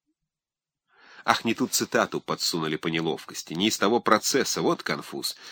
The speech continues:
Но Николай Васильевич уже в своей руладе. И даже если бы обвиняемые здесь, в Москве, не ударили пальцем о палец,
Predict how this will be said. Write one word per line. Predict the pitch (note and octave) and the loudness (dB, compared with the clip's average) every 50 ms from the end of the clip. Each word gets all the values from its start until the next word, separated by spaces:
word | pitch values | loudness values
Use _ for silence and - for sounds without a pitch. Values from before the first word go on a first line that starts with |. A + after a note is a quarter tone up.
| - - - - _ _ | -18 -20 -20 -20 _ _
Но | G#2 B2 E3 G#3+ | 8 10 10 10
Николай | A#3 A3+ G3 - F3 D#3 F3 F#3+ | 10 8 8 8 10 10 10 8
Васильевич | F3 D3+ B2 - - D#3 E3+ D#3 - - | 8 6 4 6 6 4 4 4 0 0
уже | G#2+ F2+ G#2 B2 C3+ | 2 4 4 4 4
в | - | 4
своей | - - G#2 F#2+ F2+ F2+ G2 G#2+ | 2 2 4 6 8 8 8 8
руладе. | G#2+ G2 F#2+ F2 E2+ E2 D#2+ D#2 D2 - C2 A1+ - _ _ _ _ _ _ _ _ _ _ _ - - - - - - | 8 6 6 6 6 6 6 6 4 0 -6 -8 -12 _ _ _ _ _ _ _ _ _ _ _ -18 -16 -16 -16 -2 2
И | F2 G#2+ | 6 10
даже | G#2+ C3+ C#3+ C#3+ B2+ C3+ | 12 12 12 12 10 8
если | B2 C3+ C#3+ - - C#3+ | 8 8 8 8 6 6
бы | C3 C#3 C#3 | 6 6 6
обвиняемые | - C3+ A#2+ A2 A2 C3+ C3 C3+ C#3+ D3+ D3+ D3+ D#3 D3+ D3+ D3+ C#3 | 6 6 4 6 6 6 8 10 10 10 10 8 8 6 6 6 6
здесь, | G#2+ F#2 A2+ C#3+ D3+ - - - - | 6 6 8 8 8 6 4 0 -2
в | - E2+ | 0 4
Москве, | G#2+ A#2+ C3+ - - - - A2+ C3+ C#3+ C3+ | 6 6 6 6 4 2 4 6 8 8 8
не | C3+ | 6
ударили | C3+ C3 A#2 G#2+ C#3 D3 D3 D3 C#3+ C3+ C3+ B2+ - _ _ - | 6 6 8 10 10 10 10 10 8 8 6 4 2 _ _ 10
пальцем | C3+ D3 D3 B2+ - - A#2 G#2 G2+ | 10 10 10 8 4 4 4 6 6
о | F#2+ | 6
палец, | - - D#3+ F#3+ G3 D3+ F2+ - - - - | 6 8 8 8 8 8 4 2 -2 -4 -6